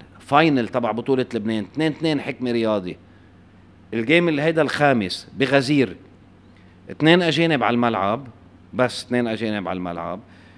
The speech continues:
سكور أربعين واحد وأربعين، خلص أول هاف للحكمة. حسان نضايق أربعة فاولز،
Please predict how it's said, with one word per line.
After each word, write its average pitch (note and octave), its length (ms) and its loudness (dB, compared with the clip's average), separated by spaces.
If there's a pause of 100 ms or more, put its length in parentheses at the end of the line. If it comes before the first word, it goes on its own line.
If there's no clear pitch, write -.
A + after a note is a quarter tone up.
(180)
سكور E3+ 440 6
أربعين D3+ 280 0
واحد D#3 220 0
وأربعين، C3+ 400 0
خلص D3+ 320 -2
أول C3 240 -2
هاف C3 320 0 (580)
للحكمة. C3+ 680 0 (300)
حسان D3+ 400 0
نضايق C#3 340 4
أربعة B2 240 0
فاولز، G2+ 480 -4